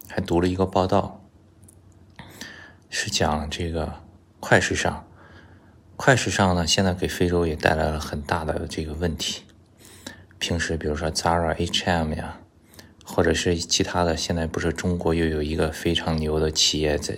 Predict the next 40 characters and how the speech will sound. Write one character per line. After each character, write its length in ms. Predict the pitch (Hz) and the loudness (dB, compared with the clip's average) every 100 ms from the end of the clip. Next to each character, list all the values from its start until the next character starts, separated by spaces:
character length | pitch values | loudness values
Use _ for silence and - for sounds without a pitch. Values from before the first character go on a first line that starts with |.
| - | -8
叫， 360 | - 78 - - - - - - - - - | -6 -6 -6 -10 -6 -2 -2 -4 -8 -18 -12
叫 160 | - 85 | -2 2
申 500 | - - 117 110 113 | 6 6 6 4 4
音， 400 | 113 113 110 107 | 4 4 4 2
好 180 | 107 - | -2 -4
像 180 | - 80 | -2 -4
是， 240 | - - 78 - - | -4 -6 -8 -12 -12
就 200 | - 76 | -8 -4
是 80 | 82 | -4
在 140 | 82 | -4
国 200 | 78 82 | -2 2
外 160 | 80 78 | 4 4
也 80 | 73 | 0
特 180 | - 78 | -4 -2
别 80 | |
厉 60 | 73 | -2
害， 80 | - | -4
比 180 | - - | -6 0
Zara、 340 | - 90 87 | 4 6 6
H 200 | 90 - | 4 2
M 180 | 95 82 | 2 0
还 140 | 78 | 0
要 180 | 80 95 | 4 6
便 340 | 95 - 78 78 | 4 0 -4 -4
宜， 140 | 78 | -4
就 160 | 78 78 | -4 -4
是， 140 | 78 - - - - - | -6 -10 -18 -18 -20 -6
就， 320 | - 85 80 | 0 2 2
就 180 | 82 82 | 0 -4
是 120 | 80 - | -6 -6
几， 180 | - - - | -6 -6 -6
几 180 | - - | -2 0
块 280 | 160 - 120 | 2 6 6
钱 260 | 101 80 78 | 6 2 0
就 60 | |
可 160 | - 90 | 0 0
以 40 | |
买 220 | 85 82 | 0 -2
一 80 | 82 | -2
件， 340 | 80 85 - | 0 -2 -2